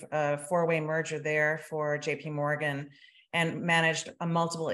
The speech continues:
multiple fabulous agencies there. And when I was coming back to the United States, instead of doing the corporate route,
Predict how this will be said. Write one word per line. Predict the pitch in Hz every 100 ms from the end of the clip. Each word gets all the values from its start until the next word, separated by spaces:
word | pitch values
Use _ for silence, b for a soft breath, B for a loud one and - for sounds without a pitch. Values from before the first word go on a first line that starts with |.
| -
multiple | 175 175 - 151 147
fabulous | 165 156 160 156 160
agencies | 156 135 151 151
there. | 156 160 151
And | 147
when | 147
I |
was | 147
coming | - 165 151
back | 147
to | 147
the | 156
United | 147 147
States, | 143 170 160 156
instead | 156 - 247
of | 262 - -
doing | 175
the | 156
corporate | - 180 175 175
route, | 156 147 143